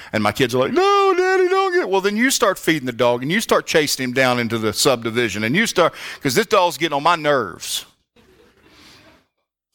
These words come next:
Dog's not allowed on the couch. We've worked with that dog, and every time we're down there, dog's right on the ottoman until we go upstairs. Come back down,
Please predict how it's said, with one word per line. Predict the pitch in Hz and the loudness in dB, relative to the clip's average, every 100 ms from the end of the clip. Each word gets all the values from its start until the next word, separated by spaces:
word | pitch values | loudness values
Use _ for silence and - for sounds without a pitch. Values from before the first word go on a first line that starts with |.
| _ _ _ _ _ _ _ _ _ _ - | _ _ _ _ _ _ _ _ _ _ -2
Dog's | 113 104 | 0 2
not | 123 | 0
allowed | 123 131 143 | 2 2 2
on | |
the | 147 | 2
couch. | - 151 87 - - _ _ _ _ _ _ _ _ _ _ _ - | 2 2 0 -8 -18 _ _ _ _ _ _ _ _ _ _ _ -6
We've | 104 95 | -2 2
worked | 147 156 | 2 0
with | 143 | 0
that | 156 143 | 0 2
dog, | 151 165 165 185 _ _ _ - | 2 2 0 -6 _ _ _ -6
and | 98 | 0
every | 117 135 | 2 4
time | 151 147 | 2 4
we're | 175 214 | 2 2
down | 151 135 | 0 0
there, | 135 147 | -2 -2
dog's | 117 113 98 | 2 0 2
right | 123 131 | 2 2
on | 147 | 2
the | 160 | 2
ottoman | 117 104 78 - _ _ _ _ _ _ _ _ - | 2 0 -4 -16 _ _ _ _ _ _ _ _ -10
until | 87 87 | -4 -4
we | 90 | -2
go | 90 | -2
upstairs. | 101 - 95 55 - - - _ | -2 -2 -2 -2 -6 -12 -14 _
Come | - 92 | -8 -2
back | 95 90 | 0 0
down, | 110 139 180 | 2 2 0